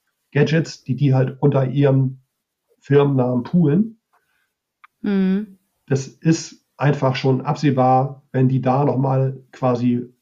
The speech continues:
Speaker 1: Vollstoff geben und die Sachen technisch auch ausgereift sind,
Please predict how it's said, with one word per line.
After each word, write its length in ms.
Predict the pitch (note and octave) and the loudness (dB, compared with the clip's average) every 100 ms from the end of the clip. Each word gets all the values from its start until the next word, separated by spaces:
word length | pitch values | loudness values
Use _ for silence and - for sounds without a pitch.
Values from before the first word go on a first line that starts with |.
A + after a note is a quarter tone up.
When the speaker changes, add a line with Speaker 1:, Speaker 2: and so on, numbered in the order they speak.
| _ _ | _ _
Speaker 1:
Vollstoff 480 | - D3+ - C#3+ | -4 -2 0 -4
geben 300 | - C3+ C3 | 0 0 0
und 140 | A2+ A#2+ | 0 -2
die 80 | B2 | -2
Sachen 420 | B2+ C3 B2 A#2+ | -2 0 -2 -2
technisch 320 | C#3 C3 B2 | -2 -2 -4
auch 140 | A#2+ | -6
ausgereift 500 | C#3+ C3 C#3 C3 C3 | -6 -6 -4 -4 -6
sind, 320 | - A#2+ A#2+ | -6 -6 -6